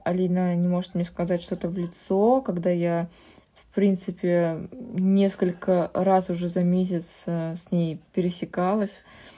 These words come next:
Не знаю, почему она в лицо не может сказать, а только в своих прямых эфирах. Ну, люди вот, э,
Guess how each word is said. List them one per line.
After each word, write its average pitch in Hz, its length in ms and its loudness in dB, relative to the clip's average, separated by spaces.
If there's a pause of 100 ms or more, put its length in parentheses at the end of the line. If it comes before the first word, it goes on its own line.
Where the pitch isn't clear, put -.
(360)
Не 202 240 4
знаю, 190 220 4
почему 185 200 -2
она 180 120 2
в 170 60 0
лицо 175 200 -2
не 214 60 4
может 190 220 2
сказать, 175 280 -4
а - 60 -18
только 175 260 -6
в 180 60 -8
своих 180 240 -4
прямых 180 320 -4
эфирах. 196 500 -4
Ну, 233 380 -2 (1300)
люди 214 440 2
вот, 190 380 -2
э, 185 420 -2